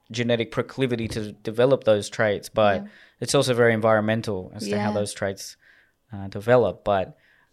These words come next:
Speaker 1: that, we were talking about, before that, we were talking about, yes, the rehabilitation versus the punishment.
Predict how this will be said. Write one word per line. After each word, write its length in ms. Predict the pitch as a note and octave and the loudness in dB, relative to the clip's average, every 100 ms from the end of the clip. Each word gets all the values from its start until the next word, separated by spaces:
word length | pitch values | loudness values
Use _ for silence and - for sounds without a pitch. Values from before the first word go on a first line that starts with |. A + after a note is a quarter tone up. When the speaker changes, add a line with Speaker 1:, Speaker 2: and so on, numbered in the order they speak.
| _ _ _ _ _ _ | _ _ _ _ _ _
Speaker 1:
that, 680 | - A#2 A#2+ C3 C3 - - _ _ _ | -20 -2 2 4 4 2 -6 _ _ _
we 200 | A#2 A#2+ | -10 -6
were 80 | A2+ | -6
talking 380 | - D3+ D3 C#3+ | -4 -6 -4 -4
about, 260 | A#2 A2 - | 0 0 0
before 340 | - D3 C#3 | -4 0 2
that, 280 | A2+ A2 F#2+ | 4 4 4
we 100 | G#2+ | 0
were 100 | G#2+ | -4
talking 400 | - C3+ - A#2+ | -4 -6 -4 -6
about, 440 | A2 G#2 G#2 G2 - | -2 0 0 -4 -4
yes, 260 | B2 A2+ - | 2 2 2
the 120 | A2+ | -4
rehabilitation 800 | B2+ B2+ A#2+ A2+ D3+ A#2+ - A2 | 0 2 2 2 2 -2 -2 -4
versus 340 | A2 - A#2 | -4 -6 -12
the 60 | A2 | -12
punishment. 640 | - D#3 D3+ - - - | -8 -6 -6 -10 -12 -12